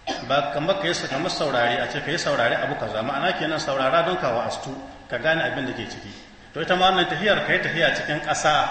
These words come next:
sannan tahiya ta wa'astuwa. Ku dibi, wato, su manzuru, sannan ku yi dibi, kaifa kana aqibatul mukazzibin, yadda ƙarshen mukazzibina masu karyatawa ya zamo. Wato,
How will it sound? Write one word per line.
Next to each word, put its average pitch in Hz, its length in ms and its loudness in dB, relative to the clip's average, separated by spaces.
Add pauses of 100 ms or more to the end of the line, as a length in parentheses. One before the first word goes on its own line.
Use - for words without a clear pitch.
(320)
sannan 147 320 0
tahiya 165 360 2
ta 156 80 0
wa'astuwa. 120 800 -2
Ku 147 100 -4
dibi, 143 480 -2 (1300)
wato, 147 300 4
su 160 140 -2
manzuru, 185 400 2
sannan 170 360 2
ku 151 60 -2
yi 143 140 0
dibi, 143 380 0 (220)
kaifa 151 300 2
kana 151 380 4
aqibatul 139 480 0
mukazzibin, 117 760 -6 (420)
yadda 135 360 -2
ƙarshen 180 920 2 (100)
mukazzibina 151 800 0
masu 135 280 -2
karyatawa 156 600 0 (360)
ya 120 160 -6
zamo. 110 300 -6 (600)
Wato, 143 400 0